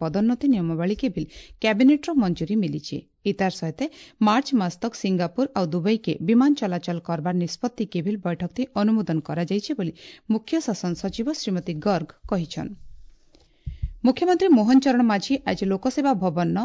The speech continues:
ଏଗାର ଶ୍ରେଣୀର ବିଜ୍ଞାନ ଛାତ୍ରଛାତ୍ରୀମାନଙ୍କର ଓଡ଼ିଆ ଭାଷା ଥି ତିଆରି ହେଇଥିବା ସନ୍ଦର୍ଭ ବହିମାନଙ୍କର ଉନ୍ମୋଚନ କରିଛନ୍। ବିଦ୍ୟାଳୟ ଗଣଶିକ୍ଷା ବିଭାଗ ତରଫୁ ଇ ବହିମାନଙ୍କର ଜରିଏ ଗଣିତ, ପଦାର୍ଥ ବିଜ୍ଞାନ, ରସାୟନ ବିଜ୍ଞାନ ଆଉ ଜୀବ ବିଜ୍ଞାନ ବାଗିର ବହି ରହିଛି। ଉଚ୍ଚ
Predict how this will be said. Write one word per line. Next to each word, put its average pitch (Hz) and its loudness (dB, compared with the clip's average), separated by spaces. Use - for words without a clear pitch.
ଏଗାର 214 2
ଶ୍ରେଣୀର 185 0
ବିଜ୍ଞାନ 190 0
ଛାତ୍ରଛାତ୍ରୀମାନଙ୍କର 175 -4
ଓଡ଼ିଆ 269 4
ଭାଷା 202 -4
ଥି 247 0
ତିଆରି 185 0
ହେଇଥିବା 185 -2
ସନ୍ଦର୍ଭ 196 0
ବହିମାନଙ୍କର 185 -4
ଉନ୍ମୋଚନ 233 2
କରିଛନ୍। 143 -8
ବିଦ୍ୟାଳୟ 226 4
ଗଣଶିକ୍ଷା 196 0
ବିଭାଗ 180 -2
ତରଫୁ 185 -2
ଇ 202 -2
ବହିମାନଙ୍କର 180 0
ଜରିଏ 190 0
ଗଣିତ, 175 -2
ପଦାର୍ଥ 196 -2
ବିଜ୍ଞାନ, 165 -6
ରସାୟନ 165 -2
ବିଜ୍ଞାନ 247 -2
ଆଉ 170 -4
ଜୀବ 220 0
ବିଜ୍ଞାନ 185 0
ବାଗିର 170 -2
ବହି 175 0
ରହିଛି। 165 -2
ଉଚ୍ଚ - 2